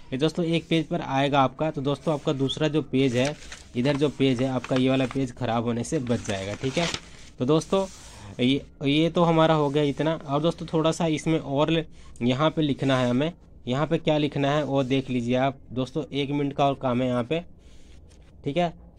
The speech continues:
अगर दोस्तों आप ये पूरी वीडियो देख लेंगे और दोस्तों आपको कहीं पे भी problem नहीं आएगी, चाहे आपका कोई भी exam हो,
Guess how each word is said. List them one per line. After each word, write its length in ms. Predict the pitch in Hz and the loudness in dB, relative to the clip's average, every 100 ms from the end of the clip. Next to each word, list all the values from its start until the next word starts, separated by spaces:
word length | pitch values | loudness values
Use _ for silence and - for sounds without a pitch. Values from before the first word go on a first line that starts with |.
| - | -10
अगर 180 | 117 147 | -2 2
दोस्तों 340 | 165 - 185 | 2 2 2
आप 120 | 170 160 | 2 0
ये 60 | |
पूरी 300 | - 151 160 | -2 0 2
वीडियो 260 | 160 160 160 | 2 2 4
देख 260 | 139 143 | 2 2
लेंगे 260 | 151 151 156 | 2 2 0
और 240 | 147 147 | 2 0
दोस्तों 400 | 143 147 - 156 | 0 -2 -2 -2
आपको 340 | 127 135 - 135 | -2 -4 -4 -8
कहीं 320 | - 131 143 | -4 -2 0
पे 80 | 139 | 0
भी 140 | 139 | -2
problem 420 | 127 135 123 127 | -2 0 2 2
नहीं 160 | 123 123 | 2 2
आएगी, 200 | 120 131 | 0 -2
चाहे 260 | - 120 120 | -2 -2 -2
आपका 300 | 120 - 117 | -2 -6 -6
कोई 300 | 135 143 143 | 0 2 2
भी 140 | 147 | 0
exam 360 | 123 127 123 120 | 0 0 0 0
हो, 240 | 135 | -2